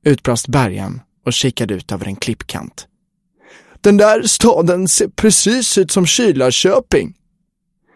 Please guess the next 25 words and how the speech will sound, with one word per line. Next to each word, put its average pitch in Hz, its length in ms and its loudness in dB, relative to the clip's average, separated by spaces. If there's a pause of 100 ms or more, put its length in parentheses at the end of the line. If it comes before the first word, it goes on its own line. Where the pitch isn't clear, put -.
(960)
"Det 139 120 0
finns 135 280 0
bara 131 220 2
ett - 540 -8
Kylarköping", - 840 -4 (380)
svarade 104 340 -4
Doc. - 180 -8 (1200)
"Men 127 80 0
jag 127 120 0
tror 143 160 0
att 131 60 -4
du 156 80 0
har 135 60 4
hittat 135 340 0
en 131 140 2
genväg." 131 880 -2 (1500)
Bergan 98 520 -4
strålade. - 840 -6 (1080)
Sen 170 440 0
insåg 135 460 0
han 120 160 -2
att 117 140 -4
Guido 160 540 0
var 113 140 -2
försvunnen. 147 680 0